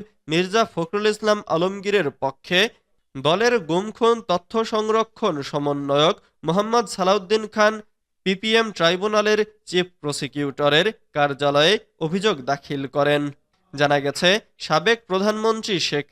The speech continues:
হাসিনা, স্বরাষ্ট্রমন্ত্রী আসাদুজ্জামান খান, আইনমন্ত্রী আনিসুল হক, পুলিশের আইজি চৌধুরী আব্দুল্লাহ আল মামুন ও সাবেক র্যাব ডিজি সহ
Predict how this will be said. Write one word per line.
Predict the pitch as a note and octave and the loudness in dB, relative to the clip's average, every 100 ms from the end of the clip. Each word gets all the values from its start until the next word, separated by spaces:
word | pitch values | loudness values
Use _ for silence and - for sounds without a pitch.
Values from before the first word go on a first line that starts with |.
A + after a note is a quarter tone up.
| - | -8
হাসিনা, | C#3 - D3+ E3 G#3+ _ - | -6 0 4 4 2 _ -6
স্বরাষ্ট্রমন্ত্রী | D#3+ E3+ G3 - A3 A3 A3 A3 G3+ - | 0 0 0 -2 0 0 0 0 0 0
আসাদুজ্জামান | D3+ F#3+ F#3+ C#3+ C#3+ C#3+ C#3 C#3 | 0 0 0 -2 -2 0 0 -2
খান, | - D3 F3 A3+ _ - | 0 2 2 -2 _ -2
আইনমন্ত্রী | D3 F#3 G#3 A3+ A3 A#3 G#3+ - | 0 0 0 0 0 0 0 0
আনিসুল | C#3+ D#3 D3 D3+ C#3 | -2 -2 -4 -6 -6
হক, | C#3 D3 F3+ - _ - | -2 2 2 0 _ -8
পুলিশের | D#3+ F#3+ G#3 A#3 A3+ - | -4 -2 2 2 2 0
আইজি | D#3+ F3+ F3+ G3+ G3+ _ _ _ - | 0 0 2 2 2 _ _ _ -2
চৌধুরী | F3 F#3+ A#3 A#3+ F#3 | 0 2 2 2 0
আব্দুল্লাহ | D3 - G3 E3+ C#3+ C#3+ | -2 0 0 2 0 0
আল | C#3 C#3 | -4 -2
মামুন | C3+ C3+ D#3+ G#3+ - _ - | 0 2 2 0 -8 _ 0
ও | C#3+ F#3 - - | 2 2 -4 -12
সাবেক | - E3 F#3 A3+ D#3 | -2 0 2 0 0
র্যাব | D3 F#3+ F3+ | 2 2 0
ডিজি | F3 G3 F3+ | -6 -4 -4
সহ | - C#3 | -6 -2